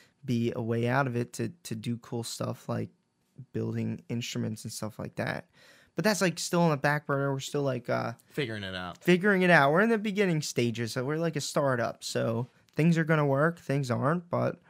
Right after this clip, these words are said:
Speaker 1: right now we're having fun, and that's what we do. So the YouTube channel s-, drives traffic. People find me through my YouTube channel,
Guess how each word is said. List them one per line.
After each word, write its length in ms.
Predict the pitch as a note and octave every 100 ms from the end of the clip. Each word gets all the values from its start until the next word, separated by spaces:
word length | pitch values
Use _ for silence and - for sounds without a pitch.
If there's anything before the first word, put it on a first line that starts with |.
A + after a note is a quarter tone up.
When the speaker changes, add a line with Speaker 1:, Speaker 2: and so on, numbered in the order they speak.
| _ -
Speaker 1:
right 140 | C3+
now 200 | B2 B2
we're 80 | C3
having 280 | C3 B2+ A#2+
fun, 520 | - A#2+ A#2+ C#3+ E3+ - - _ _ _
and 520 | B2 B2 B2 A#2+ B2 - _ _ _
that's 180 | - C3
what 60 | C#3+
we 100 | C3+
do. 200 | E3+ C3
So 160 | C#3+
the 160 | B2 A#2+
YouTube 420 | C3 E3+ A#3+ G3
channel 520 | F3 D#3 C#3+ F3 G3+ - _ _ _ -
s-, 220 | - - _ -
drives 440 | D3 C#3+ D3 C3+
traffic. 760 | - - F3 F#3+ G3 G3+ G3+ - - _ _
People 240 | D#3+ D#3
find 240 | C3+ D3+ E3+
me 80 | F3
through 160 | F3
my 120 | D#3+
YouTube 360 | D3 F3 F3 F3
channel, 500 | - E3+ E3+ F#3